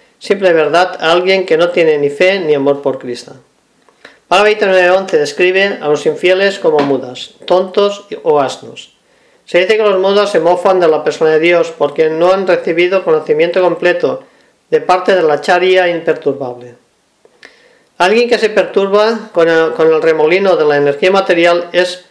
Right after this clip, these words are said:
no es competente para convertirse en una acharya. Antes de oír el Bhagavad Gita, Arjuna estaba perturbado por el remolino material,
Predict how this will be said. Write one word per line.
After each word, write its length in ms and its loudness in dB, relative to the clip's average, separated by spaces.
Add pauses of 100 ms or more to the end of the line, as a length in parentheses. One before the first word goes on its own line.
(160)
no 100 0
es 80 0
competente 840 0
para 260 -2
convertirse 580 -2
en 80 2
una 140 0
acharya. 460 -8 (1900)
Antes 320 0
de 100 2
oír 240 0
el 120 -2
Bhagavad 320 2
Gita, 260 0
Arjuna 360 0
estaba 460 0
perturbado 800 0
por 120 2
el 100 2
remolino 460 0
material, 460 -2